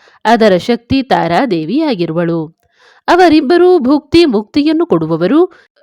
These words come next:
ಸೇವಕರಿಗೆ ಸುಖದಾಯಕರೂ ಆಗಿದ್ದಾರೆ. ಬಾಲಭುವನೇಶ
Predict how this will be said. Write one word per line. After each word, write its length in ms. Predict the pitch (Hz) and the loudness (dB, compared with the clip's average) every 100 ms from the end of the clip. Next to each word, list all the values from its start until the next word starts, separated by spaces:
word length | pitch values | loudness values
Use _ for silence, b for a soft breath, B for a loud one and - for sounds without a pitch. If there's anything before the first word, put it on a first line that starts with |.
| _ | _
ಸೇವಕರಿಗೆ 680 | - 320 403 415 294 262 285 | -4 -2 -2 -2 -4 -2 -4
ಸುಖದಾಯಕರೂ 800 | - - 220 196 160 160 202 277 | -4 -4 -2 -2 -4 -6 -4 -2
ಆಗಿದ್ದಾರೆ. 720 | 226 165 359 247 165 160 165 151 - _ | -2 -2 -2 -2 -4 -4 -6 -8 -14 _
ಬಾಲಭುವನೇಶ 920 | 202 262 320 381 320 240 208 180 175 | -6 -2 0 -2 -2 -2 -2 -2 -4